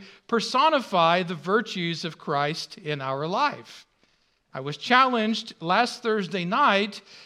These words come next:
to come up with another P word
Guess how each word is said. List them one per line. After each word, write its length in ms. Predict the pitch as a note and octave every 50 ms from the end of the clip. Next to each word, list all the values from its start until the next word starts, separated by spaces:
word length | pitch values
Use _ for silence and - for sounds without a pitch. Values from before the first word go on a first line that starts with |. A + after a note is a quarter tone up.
| - _
to 100 | - F#3+
come 280 | - - - A#3+ A#3 A#3
up 260 | A#3 A#3 A#3 A#3 -
with 400 | G#3 G#3 G#3 G#3 G#3+ G#3+ G#3+ - - _
another 460 | - G3 F#3 F#3 G#3 A3 G#3+ A3 G#3
P 320 | G3+ G#3 - B3+ C#4+ C#4 C#4
word 460 | A#3+ G3+ F#3+ G3 G3+ A3 B3+ B3+ -